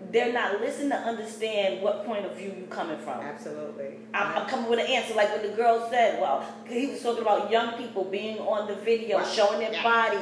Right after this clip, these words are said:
Speaker 2: Yeah.
Speaker 1: and,
Speaker 2: Yeah.
Speaker 1: and, you know, talking like dudes and, and they're cussing and carrying on.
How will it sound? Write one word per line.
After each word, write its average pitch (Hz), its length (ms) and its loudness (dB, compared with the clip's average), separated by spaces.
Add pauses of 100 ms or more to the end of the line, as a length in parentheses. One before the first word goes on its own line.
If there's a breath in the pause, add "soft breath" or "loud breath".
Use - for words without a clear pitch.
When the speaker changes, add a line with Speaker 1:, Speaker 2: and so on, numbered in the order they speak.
(140)
Speaker 2:
Yeah. - 80 -2
Speaker 1:
and, 190 320 6
Speaker 2:
Yeah. 156 420 -2
Speaker 1:
and, 185 460 4 (260)
you 240 60 0
know, 190 140 8
talking 247 420 2
like 220 340 2
dudes 220 440 -2
and, 196 280 -2
and 233 160 -2
they're 208 140 -2
cussing 226 480 -2
and 185 140 -4
carrying 233 420 2
on. 226 260 2